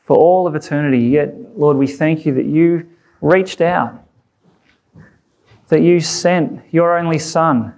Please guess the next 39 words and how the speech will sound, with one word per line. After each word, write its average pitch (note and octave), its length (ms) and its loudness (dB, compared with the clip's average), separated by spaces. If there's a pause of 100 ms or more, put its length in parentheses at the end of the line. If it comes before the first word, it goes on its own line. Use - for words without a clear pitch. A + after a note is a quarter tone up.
(240)
for D3+ 120 -4
that E3 200 0
very E3 200 2
purpose, D3+ 680 -4 (1500)
that C#3+ 100 0
he E3 120 4
might E3+ 260 2
come E3 360 0
like C#3+ 280 0
a - 40 2
shepherd E3 600 0
looking D#3+ 340 0
for E3 140 -2
that, - 460 -2 (560)
that C#3+ 160 0
lost D#3 400 0
sheep. - 340 -2 (2500)
And C#3 100 2
we C#3 60 4
praise D#3+ 400 0
you, D3+ 80 0
Father, D#3+ 480 -2
that, B2+ 420 -2 (100)
uh, B2 420 -2 (220)
yeah, E3+ 160 0
there D3+ 80 2
was D3 140 2
all G3 220 4
of F3+ 100 -6
your E3 160 0
grace, C3 580 -2 (460)
that C3+ 220 -2
this E3+ 160 0
is D#3 100 -4
not F3 160 0
what E3+ 140 2
we've E3 160 0
deserved, C3+ 480 -2
but A#2+ 240 -6